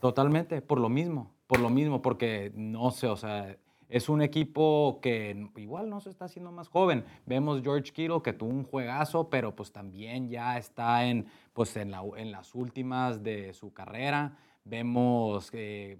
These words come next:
a McCaffrey, pues los corredores no duran tanto. Y Deebo que también se lesiona mucho, o sea, se lesiona mucho, o sea, tiene que aprovechar ellos también su situación.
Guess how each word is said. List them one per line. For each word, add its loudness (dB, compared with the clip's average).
a -12
McCaffrey, 2
pues -4
los -10
corredores -8
no -8
duran -6
tanto. -2
Y 0
Deebo 2
que 2
también -2
se -8
lesiona -10
mucho, -12
o -20
sea, -20
se -20
lesiona -18
mucho, -14
o -12
sea, -14
tiene -12
que -6
aprovechar -10
ellos -8
también -16
su -20
situación. -20